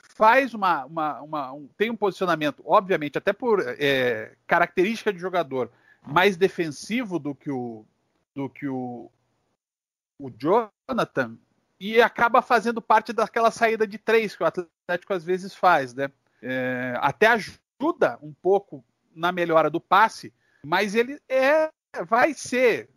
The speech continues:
né? A não ser que só treine a partir de agora como lateral direito, ele vai ser sempre uma improvisação. Permitiu que o Abner meio que se soltasse, né? O Abner no primeiro tempo era quase um atacante pela esquerda, mas eu acho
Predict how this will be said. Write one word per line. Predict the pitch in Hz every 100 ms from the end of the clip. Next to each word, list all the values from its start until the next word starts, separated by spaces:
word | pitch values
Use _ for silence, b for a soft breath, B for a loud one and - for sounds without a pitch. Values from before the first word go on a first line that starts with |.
| 123
né? | 151 185 143 107 113 -
A | 135
não | 160
ser | - 214
que | 233 180
só | - - 285
treine | - 233 262 214
a | 175
partir | 175 165 185
de |
agora | 165 165 170
como | 160 151
lateral | 151 151 147
direito, | 139 139 208 233 175
ele | 185 220
vai | 269 311
ser | 262
sempre | 240 254 254
uma | 262 254
improvisação. | 247 262 247 247 226 262 - 196 165 _ _ _ _ b b b b -
Permitiu | 254 269 240 311 349
que | -
o | 226
Abner | 247 262 202 180
meio | 190 233
que | -
se | - - _
soltasse, | - 302 330 - 208 185 -
né? | 135
O | 147
Abner | 156 233 254 220
no | 208
primeiro | 202 202 190
tempo | - 220 -
era | 254
quase | - 226 240
um | 247
atacante | 240 247 - 226 -
pela | - 233
esquerda, | 226 - 180 143 - _ _ _ _ _ _
mas | 139 175 202 214 170 185
eu | 214
acho | 196 208 220 -